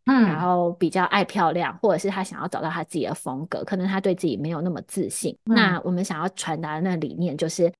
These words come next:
Speaker 2: 每一个人都有机会，就这样。但是这个机会可能还是比较着重在比如说外表上某个程度，因为，
Speaker 1: 嗯，
Speaker 2: 呃，
Speaker 1: 嗯。
Speaker 2: 很多人他可能比如说天生长得相对啦比较漂亮，他可能也没有那么大的感觉。但是我举例，
Speaker 1: 对。
Speaker 2: 就是像我们一开始在做走秀的时候，其实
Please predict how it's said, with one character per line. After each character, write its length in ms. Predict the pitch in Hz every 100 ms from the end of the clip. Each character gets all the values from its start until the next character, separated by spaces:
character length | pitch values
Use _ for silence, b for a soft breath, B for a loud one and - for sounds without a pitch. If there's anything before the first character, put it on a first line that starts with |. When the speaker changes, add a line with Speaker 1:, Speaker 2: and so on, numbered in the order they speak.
| _
Speaker 2:
每 220 | 120 160
一 80 | 190
个 100 | 190
人 100 | 160
都 120 | 170
有 100 | -
机 340 | - 156 143
会， 300 | 170 175 - -
就 80 | 156
这 100 | 123
样。 100 | - _ _ -
但 120 | 294
是 100 | 285
这 80 | 254
个 80 |
机 240 | 185 - 175
会 160 | 202
可 140 | 180 180
能 100 | 156
还 160 | 139
是 160 | 160 233
比 100 | -
较 160 | 165 180
着 120 | 135
重 160 | 165
在 180 | 175 170
比 80 | 151
如 60 | -
说 160 | 170
外 180 | 180 165
表 200 | - -
上 240 | - 180 - 180
某 100 | 151
个 120 | 147
程 200 | - 127
度， 160 | 156
因 120 | 190 233
为， 180 | 214 214 -
Speaker 1:
嗯， 100 | 196
Speaker 2:
呃， 60 |
Speaker 1:
嗯。 180 | 180 175
Speaker 2:
很 120 | 190
多 140 | 180 233
人 140 | 202
他 100 | 202
可 140 | 208 190
能 240 | 147 151
比 80 | 143
如 80 | 139
说 180 | 170
天 240 | 165 196 160
生 340 | 175 151 147 170 _
长 240 | - 143 123
得 420 | - 98 73 -
相 180 | - 220
对 140 | 214
啦 120 | 127 104
比 40 |
较 80 | 175 175
漂 220 | 196 139
亮， 140 | 160
他 140 | 165 170
可 100 | 180
能 140 | 131
也 140 | 120
没 160 | 107 165
有 120 | 160
那 100 | 175
么 60 | 185
大 160 | -
的 80 | -
感 220 | - - -
觉。 200 | - 120
但 140 | 208
是 200 | 247 240 226 _
我 160 | 170 175
举 260 | 165 165
例， 160 | 127 175
Speaker 1:
对。 20 |
Speaker 2:
就 120 | 180
是 180 | 196 208
像 260 | 202 196 180
我 60 |
们 100 | 143
一 40 | 180
开 180 | - 170
始 100 | 151
在 120 | 170
做 120 | 180
走 160 | - -
秀 160 | 170
的 60 | 123
时 160 | -
候， 100 | 139
其 160 | 143 175
实 120 | 190